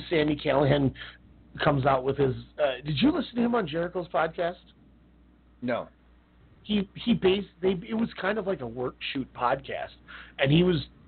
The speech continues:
Speaker 1: ripping on people who are like, "People say I'm not safe anymore. I'm one of the most booked indie wrestlers in the world.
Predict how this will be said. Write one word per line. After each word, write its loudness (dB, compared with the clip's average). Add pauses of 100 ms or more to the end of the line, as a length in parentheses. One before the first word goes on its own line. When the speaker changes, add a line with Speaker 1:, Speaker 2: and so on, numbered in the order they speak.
(300)
Speaker 1:
ripping 2
on -2
people -8
who -6
are -4
like, -6
"People -20
say 2
I'm 0
not -2 (120)
safe 0
anymore. 0
I'm 0
one 2
of -2
the -2
most -2
booked -6
indie -4
wrestlers 0
in -8
the -4
world. -2